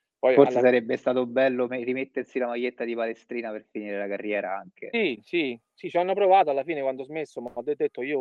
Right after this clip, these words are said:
Speaker 1: col fatto che a trentuno anni non, non avevo questi problemi seri al ginocchio, loro mi hanno detto: "Vieni a giocare qui, anche con una gamba sola fa la differenza", ma io ho detto: "Ragazzi, se non puoi correre, la differenza neanche in Serie B la fai, eh".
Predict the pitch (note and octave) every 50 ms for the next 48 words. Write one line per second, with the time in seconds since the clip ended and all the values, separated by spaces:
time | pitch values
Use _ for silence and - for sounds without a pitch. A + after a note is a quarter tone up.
0 | B2 A#2+ A#2 A#2+ A2+ _ - B2+ - - B2+ B2+ B2 - - C3 B2 - C#3 C#3+
1 | C#3+ C#3+ C3+ B2+ B2 B2 A#2+ A#2+ A#2+ A#2+ A#2+ A2+ _ _ _ _ _ _ _ -
2 | C#3 C3 C3 C3+ - C3+ C3 C3+ C3+ C3 D3 C#3+ - D3 C#3 C#3 D3 C3+ C#3+ D3
3 | C#3+ C#3 C3+ A#2+ D3+ C#3+ C#3 C3+ C3 B2 B2+ C#3+ C#3+ D#3 E3+ F3 D#3+ - - D#3
4 | C#3 C3 C3 C3 C#3 D#3 D3 C#3+ C#3 C3 C3 C#3 C#3+ D3 C#3 _ - B2+ C#3+ D3
5 | C#3+ C3+ B2+ C#3+ C#3+ D3+ D3+ D#3 D3+ _ D3+ D#3+ D#3 D3 C#3 C#3 C3+ C#3 C3 C3+
6 | C3+ C3+ C3+ C3 C#3 C#3 C3+ C3+ C#3 C3 C#3+ D3+ D3+ C3+ A#2 A#2 B2 B2 B2 B2
7 | _ _ - C3+ D3 C#3+ - - A#2 A#2+ C3+ C3 A#2+ A2+ - A2+ - - - -
8 | _ _ _ _ _ _ _ - C3 C#3 C#3+ C3+ _ - A#2+ A#2 B2+ C3+ C#3 C3+
9 | - - D#3 D#3 C#3+ C#3+ D#3+ E3 D#3+ C#3+ C#3+ C3 A#2+ B2 A#2 A#2 A#2+ A#2 A#2 _
10 | - A2+ B2+ C#3+ C#3 - - A#2 A#2 A2+ A#2 B2 B2+ B2 - B2 A2+ - - A#2
11 | A2+ A2 A2 C3+ C3+ B2 G#2 - G#2+ G#2+ G#2 G2+ G#2 A2+ A#2+